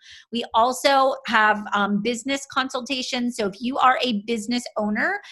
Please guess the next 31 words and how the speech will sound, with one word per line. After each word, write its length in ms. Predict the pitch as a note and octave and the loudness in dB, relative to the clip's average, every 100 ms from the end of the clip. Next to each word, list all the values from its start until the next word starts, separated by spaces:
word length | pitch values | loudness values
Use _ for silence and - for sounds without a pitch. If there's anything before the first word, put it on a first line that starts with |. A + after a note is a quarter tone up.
| - - | -8 -2
maybe 160 | A3+ | -2
you're 220 | A3+ G#3 G3 | 2 2 2
a 40 | |
real 220 | A#3 B3 | 2 0
estate 260 | A#3+ C4 A3+ | 0 0 0
agent 480 | C4 A#3 A3 A3 G#3+ | -2 -2 -2 -4 -4
or 160 | F#3+ F#3+ | -4 -2
you're 160 | F#3+ | -4
in 220 | - G3 | -6 -4
network 320 | F#3+ - F#3 - | -4 -2 -4 0
marketing 580 | A#3 A#3 A#3+ A3+ G#3+ G#3 | 0 2 0 -2 -2 -4
and 260 | F#3+ G3 F#3 | -6 -6 -6
you 120 | G3+ | -6
really 360 | G#3+ C4 D4+ | -4 -4 -4
want 380 | B3+ G3+ A3 A3 - | -2 2 2 2 -4
to 220 | G#3+ G3+ G3+ | -4 -2 2
actually 460 | F#3+ F#3+ - G#3+ G3+ | 2 2 -2 -4 -4
create 360 | - G3 G3+ G#3 | -6 -2 -2 0
a 80 | G3 - | -4 -4
customized 540 | G#3 G#3 A3 G3+ F#3 F#3+ | -4 -4 -2 0 0 0
strategy 800 | - E3 D#3+ F3 G#3 C4+ E4 E4+ - - _ | -4 0 2 2 -2 0 -2 -2 -12 -20 _
for 480 | G#3 G#3 G3 F#3+ G3 | 2 4 6 4 2
your 180 | G3+ G3 | -2 -4
business, 580 | F#3 E3 F3+ B3+ D4+ - | -2 -4 -4 -2 -4 -2
for 320 | G#3+ G3+ G3 | 0 2 2
marketing, 720 | G#3 G3 G3+ G#3 A3 G#3+ G#3 G3+ | -2 0 0 0 -2 0 -2 -4
for 120 | F3+ | -6
storytelling, 920 | - G#3 G3+ G#3 G#3 G3 G3 G3 G3 | -4 -4 -2 -4 -4 -4 -4 -6 -6
for, 380 | F#3+ E3 E3 - - | -4 -2 -2 -4 -8
for 140 | F#3+ | -6
growing, 500 | G3 F3+ F#3 B3+ | -2 0 2 2